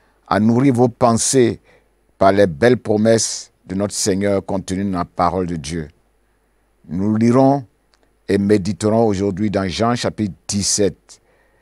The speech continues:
versets un à treize. Nous prions avant de méditer la parole de Dieu. Notre Dieu, notre Père, nous te bénissons et nous te rendons grâce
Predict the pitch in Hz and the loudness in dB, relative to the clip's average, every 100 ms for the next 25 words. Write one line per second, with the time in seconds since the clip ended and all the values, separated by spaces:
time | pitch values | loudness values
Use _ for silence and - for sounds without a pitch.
0 | _ 76 87 87 - 110 104 - 98 104 | _ -4 -2 0 -2 0 0 -2 -4 -2
1 | 104 - 85 85 - 95 87 71 - - | -2 -6 -6 -6 -6 -2 -2 -4 -14 -20
2 | _ _ _ _ _ - 92 - 110 120 | _ _ _ _ _ -10 -8 -2 2 4
3 | 120 113 _ _ _ _ 90 95 101 95 | 2 0 _ _ _ _ -2 0 0 0
4 | 92 82 76 98 90 82 _ _ - 80 | -2 -4 -4 0 0 -2 _ _ -10 -8
5 | 82 85 82 80 76 65 76 69 _ _ | -4 -4 -4 -6 -10 -10 -12 -12 _ _
6 | _ _ _ _ _ _ _ _ - 95 | _ _ _ _ _ _ _ _ -6 -2
7 | 107 117 92 120 120 120 92 - 120 104 | 0 0 0 0 2 0 -2 2 4 4
8 | 85 71 _ _ _ _ _ _ _ - | 2 -8 _ _ _ _ _ _ _ -10
9 | 104 113 98 110 110 113 - 127 127 123 | -6 -4 0 2 2 0 -2 -2 -2 -2
10 | 123 - 101 110 113 113 110 104 113 87 | -6 -4 -2 0 -2 -2 -2 -2 -4 -4
11 | 92 117 110 - - - - - - - | 0 2 0 -4 -10 -12 -14 -18 -20 -20
12 | - | -20